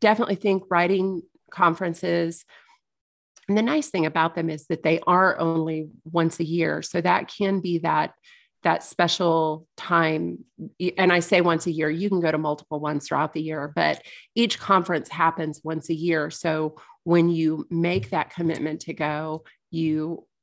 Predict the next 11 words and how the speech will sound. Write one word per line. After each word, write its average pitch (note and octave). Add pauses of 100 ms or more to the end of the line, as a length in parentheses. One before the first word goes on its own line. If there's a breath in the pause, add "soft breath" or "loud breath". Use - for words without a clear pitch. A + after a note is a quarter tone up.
(140)
go F3+
there F3
and D#3+
you D#3+
really G3+
are E3+
investing D#3
in D3+
your D3
writing D#3
then D#3